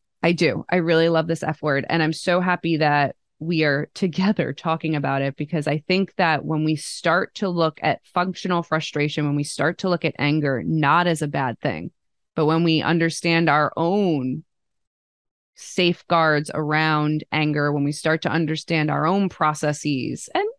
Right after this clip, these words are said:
pitfalls, we all have them. You're not supposed to be perfect. We can start to live a better and, and happier life. And I say that, and it sounds so fucking corny, but guess what? That's what we're searching for.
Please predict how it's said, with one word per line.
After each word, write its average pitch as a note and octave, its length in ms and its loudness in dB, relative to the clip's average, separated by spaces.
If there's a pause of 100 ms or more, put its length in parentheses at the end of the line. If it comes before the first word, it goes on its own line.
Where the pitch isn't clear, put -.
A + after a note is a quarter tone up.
(200)
pitfalls, A#3+ 580 2
we F4 80 2
all E4 140 2
have D#3+ 200 2
them. G#3+ 220 2
You're B3+ 80 2
not A#3 120 0
supposed - 200 -6
to F3 80 -4
be - 20 -6
perfect. D3+ 460 -4 (540)
We C4 120 6
can D#4 140 4
start B3 280 0
to G3 100 2
live E3+ 240 6
a E3+ 40 6
better D#3 360 4
and, D3 200 0
and D#3+ 140 0
happier D#3 400 0
life. D#3 320 0 (380)
And C#4+ 100 6
I D#4 60 6
say C#4+ 400 0
that, E4 260 2
and A#3 140 4
it G#3+ 100 -4
sounds A#3 320 -2
so A3+ 720 2 (400)
fucking G3+ 560 0
corny, F3 600 2 (380)
but F#3 240 2
guess G#3 400 2
what? D#3 300 0 (400)
That's G#3 380 2
what B3+ 120 0
we're F#3+ 140 0
searching E3 460 -2
for. - 320 -8